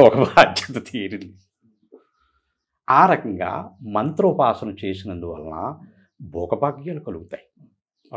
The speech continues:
రావణాసురుడు బల్ల గుద్దు చెప్పాడు. రావణ సంహితలో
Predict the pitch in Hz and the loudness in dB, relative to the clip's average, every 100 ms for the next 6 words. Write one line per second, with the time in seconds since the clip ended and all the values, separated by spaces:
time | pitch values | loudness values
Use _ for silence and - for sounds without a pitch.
0 | 85 80 104 143 156 156 160 170 165 - | -10 -6 4 6 6 4 0 0 -4 -16
1 | _ _ - 90 - 104 139 135 90 139 | _ _ -20 -20 0 2 4 2 0 -8
2 | 147 - - - 76 _ - - _ _ | -6 -6 -6 -6 -12 _ -20 -20 _ _
3 | _ _ _ _ _ _ _ _ _ _ | _ _ _ _ _ _ _ _ _ _
4 | _ _ _ - 82 87 120 160 156 135 | _ _ _ -14 -4 4 6 8 6 4
5 | 123 - 87 82 104 196 - | 2 -2 -4 -2 2 4 2